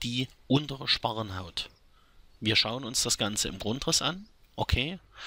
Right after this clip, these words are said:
und sehen, wir haben jetzt unsere Darstellung mit unserer Raute grau gefüllt. Und wenn wir uns den Dachüberstand einfach mal anschauen und mit E auf die Ecke springen, sehen wir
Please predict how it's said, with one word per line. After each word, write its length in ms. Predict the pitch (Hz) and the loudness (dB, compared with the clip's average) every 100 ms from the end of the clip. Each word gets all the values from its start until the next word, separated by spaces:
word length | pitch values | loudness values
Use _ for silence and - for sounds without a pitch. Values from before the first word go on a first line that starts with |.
| - - | -12 -6
und 160 | - 110 | -2 2
sehen, 340 | 120 117 135 131 | 2 2 -2 0
wir 120 | 107 | 2
haben 240 | 107 - | 2 2
jetzt 400 | 107 135 - - - - - - | -2 0 2 0 -4 -10 -8 -2
unsere 300 | 117 110 107 | 2 2 2
Darstellung 800 | 98 107 - - 123 117 120 - _ _ - | 0 2 2 2 -2 -6 -10 -14 _ _ -4
mit 300 | 113 - - | -2 0 -4
unserer 520 | 92 107 101 92 92 | -6 -2 0 0 2
Raute 440 | 101 110 - 151 147 - | 2 4 2 -2 -4 -4
grau 320 | 104 101 101 | 2 2 2
gefüllt. 600 | 98 - 151 214 - - - - - - - | 0 2 4 2 -4 -8 -14 -12 -10 -10 -2
Und 400 | - 180 196 - - | 2 2 2 0 0
wenn 220 | 127 139 | 0 2
wir 160 | 139 104 | 0 0
uns 460 | 117 123 - - - - - - | 0 2 2 0 -6 -18 -20 -2
den 280 | 113 110 98 - - | 2 2 -2 -12 -4
Dachüberstand 840 | 123 - 143 151 143 - 135 131 | -4 -2 -6 -4 0 0 -2 -6
einfach 460 | 131 123 120 123 - | -4 -4 -2 -2 0
mal 240 | 113 110 | 2 2
anschauen 540 | - 107 117 101 101 107 - - - - - _ _ - - - | 2 0 0 0 -4 -8 -12 -16 -18 -20 -20 _ _ -20 -10 -4
und 180 | 131 107 | -4 -2
mit 200 | 107 - | -2 0
E 220 | 123 151 | 0 0
auf 180 | 175 - | -2 -6
die 120 | 87 | -2
Ecke 200 | 107 147 | -2 0
springen, 360 | - 127 127 - - - - - | 0 -2 -4 -6 -8 -6 -6 -2
sehen 340 | - 117 117 127 | 2 2 0 0
wir 220 | 127 | 0